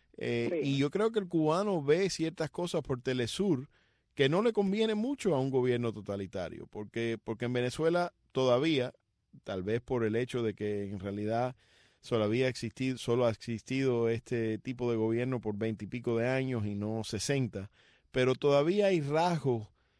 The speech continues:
Speaker 1: de ciertos derechos y ciertas cosas que puede hacer un ciudadano que en Cuba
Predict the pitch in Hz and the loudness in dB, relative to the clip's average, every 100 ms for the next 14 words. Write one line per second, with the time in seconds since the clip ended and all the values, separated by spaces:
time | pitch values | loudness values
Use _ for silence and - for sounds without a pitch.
0 | _ - 117 - 147 160 160 131 123 135 | _ -4 -4 0 -2 0 0 2 2 0
1 | 156 131 107 107 - 135 131 120 135 131 | 0 -4 -4 -6 -4 -4 -4 -6 -6 -6
2 | 117 117 131 135 123 127 117 131 120 151 | -8 -6 -2 -2 -2 -4 -2 -2 -2 -2
3 | 147 117 113 - 151 160 143 | -4 -4 -6 -2 0 2 0